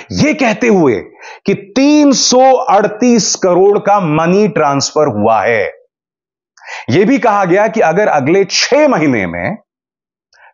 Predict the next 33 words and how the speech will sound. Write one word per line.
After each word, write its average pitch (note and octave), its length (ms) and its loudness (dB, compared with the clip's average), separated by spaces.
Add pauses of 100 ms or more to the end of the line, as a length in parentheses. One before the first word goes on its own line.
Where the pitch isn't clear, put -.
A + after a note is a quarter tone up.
(160)
ट्रायल G3+ 480 2 (120)
सही G3+ 360 0
दिशा E3+ 300 0
पर C3 220 -4
नहीं G#2+ 200 0
चला F2+ 300 -2 (840)
और A#3+ 340 4 (140)
उचित G#3 340 -2
कार्रवाई G3 540 0
जांच E3 340 -2
एजेंसीज D#3+ 640 0
ने G#3 140 0
नहीं G3 360 2
की, G#3+ 400 0 (360)
तो A#3 140 2
मनीष D3+ 800 2
सिसोदिया E3 600 2 (120)
बेल D#3+ 260 -2
के B2 140 -2
लिए A2+ 140 2
अप्लाई A2 320 -2
कर F#3 160 -2
सकते D#3 360 -6
हैं। D3 240 -6 (1000)
यानी G3+ 180 2
कि C4 100 2
अगर G3+ 340 2
आप A3+ 280 2
इस C#3+ 180 0
आदेश C#3 560 0
पर E3 200 -2
गौर C3+ 360 -2
करें, C3+ 520 -2